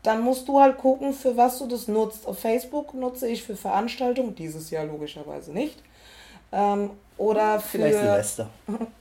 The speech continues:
Speaker 1: Ähm, nicht für Ver-, Veranstaltungen, warte, das andere. Für was? Ah, genau, Videos. Ja, manchmal klickst du auf ein Video und dann kommt ein richtig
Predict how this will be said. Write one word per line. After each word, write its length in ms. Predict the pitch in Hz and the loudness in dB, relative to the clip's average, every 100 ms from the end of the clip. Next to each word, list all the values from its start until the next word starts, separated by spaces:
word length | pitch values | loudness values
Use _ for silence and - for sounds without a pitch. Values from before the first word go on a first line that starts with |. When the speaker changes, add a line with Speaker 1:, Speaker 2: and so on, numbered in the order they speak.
| - _ - | -20 _ -10
Speaker 1:
Ähm, 540 | 190 185 180 185 180 180 | -2 -2 0 -4 -6 -6
nicht 200 | 190 202 | -6 -6
für 60 | 220 | -8
Ver-, 220 | - 190 | -10 -12
Veranstaltungen, 680 | - 202 - 202 220 208 208 | -14 -10 -8 -8 -6 -6 -2
warte, 240 | 208 214 185 | 0 0 -4
das 160 | - | -6
andere. 340 | - 208 190 - | -4 -2 -2 -4
Für 160 | 185 | -2
was? 160 | 208 220 | -2 4
Ah, 140 | 240 254 | 4 8
genau, 340 | 254 247 185 | 8 8 6
Videos. 480 | 185 208 190 151 - | 2 0 0 -2 -4
Ja, 160 | 208 214 | -2 2
manchmal 560 | 233 262 - 294 302 302 - _ _ _ | 2 2 -2 -2 -2 -6 -20 _ _ _
klickst 280 | - 202 - | -8 -6 -4
du 40 | 196 | -4
auf 140 | 190 | -4
ein 220 | 175 175 | -4 -2
Video 320 | 208 247 262 285 285 | -2 0 0 -2 -6
und 120 | 196 | -4
dann 160 | 190 196 | -2 -2
kommt 200 | 208 208 | -4 -8
ein 60 | |
richtig 320 | 190 208 - | -6 -6 -6